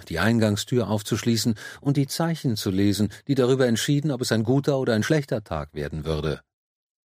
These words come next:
Doch in diesem Fall gibt es nichts zu bemerken.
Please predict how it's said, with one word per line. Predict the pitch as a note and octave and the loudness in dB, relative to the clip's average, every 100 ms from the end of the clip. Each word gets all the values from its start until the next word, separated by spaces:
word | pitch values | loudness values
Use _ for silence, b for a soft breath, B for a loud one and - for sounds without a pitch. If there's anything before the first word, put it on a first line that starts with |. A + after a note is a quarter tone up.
| - | -6
Doch | F#2 | -2
in | G#2+ | 2
diesem | A2+ G2+ G#2+ | 2 2 0
Fall | A2+ A#2 A2+ | 0 -2 -2
gibt | A2 A2+ | -6 -8
es | - | -4
nichts | B2 A#2 - - - | -4 -4 -8 -20 -20
zu | - - | -14 -12
bemerken. | C#2+ D2+ D#2+ D#2+ - D2+ | -10 -6 -4 -4 -4 -8